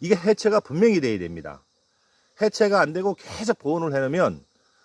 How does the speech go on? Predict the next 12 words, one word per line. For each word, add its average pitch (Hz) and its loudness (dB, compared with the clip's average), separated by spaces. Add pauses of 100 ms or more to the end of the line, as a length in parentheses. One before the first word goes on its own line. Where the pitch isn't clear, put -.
(240)
월동모기를 190 2
다, - 0 (540)
다 165 0
차고 196 2
활동을 214 -2
못해도 151 0
안에서 139 -2
산란을 180 -2
나갑니다. 82 -4 (720)
그래서 175 0 (140)
십이월 220 0
달에도 147 2